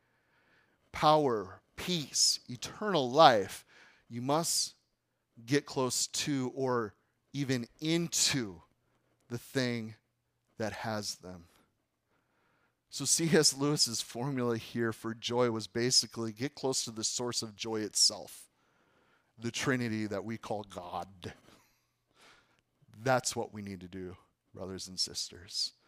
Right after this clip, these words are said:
Or you who don't walk in faith yet, give your life to Christ. Believe upon him. Turn from your sin and say yes to Jesus.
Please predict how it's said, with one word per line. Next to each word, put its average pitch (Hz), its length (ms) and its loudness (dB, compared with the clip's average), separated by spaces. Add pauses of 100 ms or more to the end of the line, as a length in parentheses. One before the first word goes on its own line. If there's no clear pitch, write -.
(920)
Or 127 120 -4
you 117 240 -4
who 117 180 -10
don't 110 380 -8 (240)
walk 107 320 -4
in 107 100 -10
faith - 500 -10
yet, 98 600 -2 (1900)
give 123 220 -4
your 117 140 -2
life 98 440 -6
to 107 120 -14
Christ. - 560 -6
Believe 98 440 -10
upon 95 420 -14 (280)
him. - 300 -20 (800)
Turn 107 200 -10
from 113 260 -8
your 101 100 -8
sin 110 380 -6
and 98 100 -12
say 95 320 -6
yes 101 440 -4
to 104 120 -14
Jesus. - 880 -14